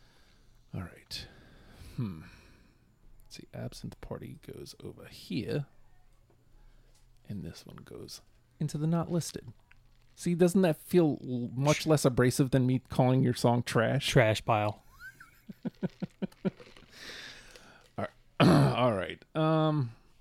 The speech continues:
Speaker 1: I couldn't get away from this one, and I, I think, if I'm remembering correct, correctly, this one was one of those starry songs.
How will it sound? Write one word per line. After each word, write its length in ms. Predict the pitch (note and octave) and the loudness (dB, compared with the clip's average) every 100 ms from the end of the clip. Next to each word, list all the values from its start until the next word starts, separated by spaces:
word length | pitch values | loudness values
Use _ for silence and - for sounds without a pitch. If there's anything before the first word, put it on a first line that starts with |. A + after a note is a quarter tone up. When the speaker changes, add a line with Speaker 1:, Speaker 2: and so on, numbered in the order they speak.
| - - | -20 -12
Speaker 1:
I 60 | - | 0
couldn't 280 | - A3+ | 2 4
get 140 | D3 C#3 | 4 4
away 300 | A#2+ A#2+ A#2 | 6 4 2
from 300 | - A#2 A2 | 0 0 2
this 180 | A2 A#2 | 0 0
one, 160 | G#2+ | 0
and 140 | G#2 A2 | 0 -2
I, 100 | - | -2
I 80 | A2 | -2
think, 680 | A#2 - F3+ F#3 - E2+ - - _ _ _ - - - | -4 0 4 4 2 -4 -14 -20 _ _ _ -20 -16 -10
if 180 | G2+ | -8
I'm 200 | F#2+ G#2 | -8 -8
remembering 480 | G#2+ A2 A2+ A2 G#2+ | -6 -6 -6 -6 -8
correct, 300 | - G#2+ - _ | -6 -6 -6 _
correctly, 420 | - G2+ - G2+ | -4 -4 -2 -6
this 240 | G#2+ B2+ - | 0 0 2
one 160 | B2 | 2
was 160 | A2 - | 2 -2
one 180 | A#2 A2+ | -2 -2
of 40 | |
those 160 | G2+ G#2+ | -2 -4
starry 440 | - C3 G#2+ G2 | -4 -2 -2 -2
songs. 480 | G2 E2+ D2+ C2+ - | -6 -8 -8 -10 -14